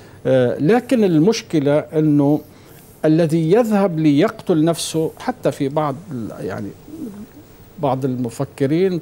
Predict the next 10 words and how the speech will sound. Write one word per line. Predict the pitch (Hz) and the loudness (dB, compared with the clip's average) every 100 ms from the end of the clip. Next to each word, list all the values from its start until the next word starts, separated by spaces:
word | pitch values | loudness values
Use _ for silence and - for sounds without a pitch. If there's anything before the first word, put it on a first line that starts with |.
| - | -2
طه | 135 | 0
عبد | 127 127 | -2 -2
الرحمن | 127 127 151 185 | -4 -2 -2 -2
في | - | -2
المغرب | 165 190 202 196 - - - | -2 -2 0 -2 -6 -20 -8
لا | 156 202 | 0 2
يقول | 208 240 220 | 2 2 0
حتى | 220 - 202 | -2 -6 -4
أنه | 202 | -2
انتحاري | 185 185 - 226 170 110 | -4 -4 -4 -2 -2 -2